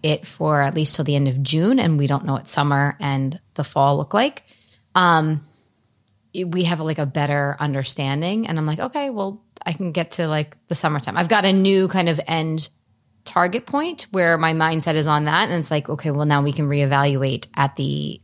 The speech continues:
at the end of that and kind of see." Um, and I know that for right now, I'm okay. I think that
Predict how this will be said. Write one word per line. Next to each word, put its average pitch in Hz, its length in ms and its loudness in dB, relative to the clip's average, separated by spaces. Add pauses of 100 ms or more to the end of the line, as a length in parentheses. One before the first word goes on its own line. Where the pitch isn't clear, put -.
at 156 140 -2
the 147 100 -6
end 143 140 0
of 131 100 -2
that 143 240 0
and 147 140 -2
kind 151 200 -4
of 135 80 -6
see." - 340 -2 (500)
Um, 147 500 2 (340)
and 170 140 2
I 160 60 2
know 156 180 4
that 156 160 0
for 160 160 -2
right 147 240 0
now, 147 440 2 (420)
I'm 160 160 2
okay. 143 440 0 (1040)
I 180 40 -2
think 170 480 0
that 147 560 0